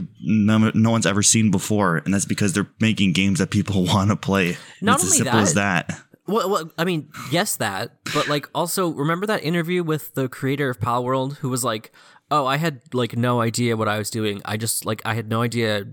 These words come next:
Speaker 2: nothing, nothing about the future. I just wanted to make a game that was fun."
Speaker 1: Yeah.
Speaker 2: And then, like, bam, you're the smash hit of twenty twenty-four. Like, it's not hard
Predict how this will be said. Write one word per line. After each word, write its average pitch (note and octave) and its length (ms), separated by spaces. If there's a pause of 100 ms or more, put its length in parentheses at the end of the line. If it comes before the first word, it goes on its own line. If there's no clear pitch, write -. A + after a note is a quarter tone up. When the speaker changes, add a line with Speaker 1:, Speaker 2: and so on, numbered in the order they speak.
(280)
Speaker 2:
nothing, B2+ 640
nothing C#3 440
about D3+ 180
the D#3 40
future. A2 680 (360)
I B2 100
just A#2+ 180
wanted B2+ 240
to C3+ 40
make B2 160
a A2+ 40
game A2+ 220
that A2 120
was - 100
fun." - 420 (680)
Speaker 1:
Yeah. E2 240
Speaker 2:
And B2 80
then, B2+ 220 (120)
like, A#2+ 320 (280)
bam, A#2 400
you're A#2+ 120
the A#2 100
smash A2 420
hit A2+ 180
of - 100
twenty G#2+ 220
twenty-four. G#2+ 640 (360)
Like, A#2+ 300 (1400)
it's D#3+ 260
not D#3 280
hard D#3 440